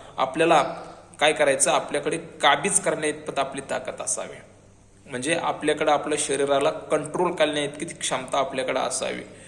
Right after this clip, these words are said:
म्हणून वयाची मर्यादा सांगत असताना आपल्याकडे जोपर्यंत सगळे इंद्रिय बलशाली आहेत, त्या बलशाली इंद्रियांच्या द्वारे आपण परिक्रमा ही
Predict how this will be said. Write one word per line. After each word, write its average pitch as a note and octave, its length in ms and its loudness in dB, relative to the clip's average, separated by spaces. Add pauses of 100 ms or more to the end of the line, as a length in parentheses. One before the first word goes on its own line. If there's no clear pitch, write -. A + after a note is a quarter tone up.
(260)
म्हणून C#3+ 500 2 (540)
वयाची E3+ 560 6
मर्यादा E3+ 460 4
सांगत C#3 400 0
असताना C#3 460 0 (440)
आपल्याकडे E3+ 520 4
जोपर्यंत E3+ 540 0
सगळे F#3 580 8
इंद्रिय G3 360 4
बलशाली E3+ 640 4
आहेत, D#3+ 280 4 (680)
त्या D3+ 140 6
बलशाली D#3+ 600 4
इंद्रियांच्या D3+ 1200 2 (580)
द्वारे D#3+ 500 6
आपण E3 420 2
परिक्रमा D3+ 680 0
ही E3+ 180 -4